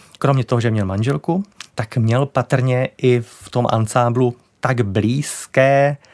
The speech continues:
zpěvačky, že se dá mluvit o nějakých mileneckých vztazích. A můžeme zmínit Leopoldinu Lukači, taková rychlá odbočka, my nevíme vlastně, jak ji napsat. Protože tím, jak se pohybujeme v tom, eh,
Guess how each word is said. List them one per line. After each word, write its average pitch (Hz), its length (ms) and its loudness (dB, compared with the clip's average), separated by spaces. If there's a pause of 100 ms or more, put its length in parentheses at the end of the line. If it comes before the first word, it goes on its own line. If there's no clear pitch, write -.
(140)
zpěvačky, - 760 -2
že 120 160 -2
se 123 140 -2
dá 117 180 2
mluvit 113 380 -2
o 120 100 0
nějakých 107 360 -4
mileneckých 117 520 0
vztazích. 117 580 -2 (640)
A 104 340 2
můžeme 113 460 0
zmínit 147 380 0
Leopoldinu 135 640 2
Lukači, 110 520 -2 (420)
taková 160 320 0
rychlá 151 240 0
odbočka, 135 640 0
my 127 180 2
nevíme 147 320 2
vlastně, 170 280 -2
jak 160 120 -4
ji 165 60 0
napsat. - 500 -4 (400)
Protože 151 340 0
tím, 147 200 2
jak 156 100 0
se 175 100 -2
pohybujeme 151 600 2
v - 120 -12
tom, 127 280 0
eh, - 260 -12